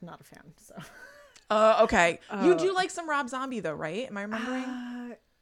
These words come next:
Speaker 1: I,
Speaker 2: Oh, I could
Speaker 1: okay.
Speaker 2: just be wrong.
Speaker 1: No, I do like Lords of Salem, and we watched it with
Speaker 2: Okay.
Speaker 1: the Patreon group, and they all hated it. And I was like,
Speaker 2: <laughs>
Speaker 1: "Okay."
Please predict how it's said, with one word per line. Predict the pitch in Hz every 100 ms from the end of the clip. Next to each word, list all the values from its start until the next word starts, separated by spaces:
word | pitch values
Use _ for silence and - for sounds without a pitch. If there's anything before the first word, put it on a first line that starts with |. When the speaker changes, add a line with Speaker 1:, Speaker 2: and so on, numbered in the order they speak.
| _ _ 196
Speaker 1:
I, | 196 202 202
Speaker 2:
Oh, | 254
I |
could | 277
Speaker 1:
okay. | 302
Speaker 2:
just | 285
be | 285
wrong. | 214 220 156 165 _ _
Speaker 1:
No, | 220 214 208 190 190 -
I | 180 214
do | 208 214
like | 233 254
Lords | 214 208 208
of | 226
Salem, | 170 156 156 175
and | 185 185
we | 185
watched | 165 175 - 220
it | 220
with | 226 226
Speaker 2:
Okay. |
Speaker 1:
the | 226 175
Patreon | - 175 190
group, | 170 - -
and | 160
they | 135
all | 156 233
hated | 233 - -
it. | - - -
And | 185
I |
was | 180
like, | 208 - -
Speaker 2:
<laughs> |
Speaker 1:
"Okay." | 339 - 254